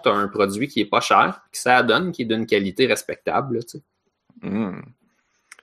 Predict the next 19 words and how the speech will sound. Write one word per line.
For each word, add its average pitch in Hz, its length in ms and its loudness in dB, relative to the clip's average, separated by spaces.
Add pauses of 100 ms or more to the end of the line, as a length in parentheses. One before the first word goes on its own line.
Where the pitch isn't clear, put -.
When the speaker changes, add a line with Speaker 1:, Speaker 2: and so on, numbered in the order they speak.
Speaker 2:
C'est - 140 -20
comme 120 120 -2
moi, 123 180 2
à 107 120 4
job, 113 380 4
on 104 160 -2
a, 104 100 0 (200)
on 95 100 -4
a 98 60 -2
plein 107 180 -4
de 98 60 -8
sortes 107 160 -2
de 98 100 -4
thé, 117 380 -6
puis - 120 -10
on 101 120 -2
a, 104 100 0 (160)
en-, - 120 -4
notamment, 107 600 0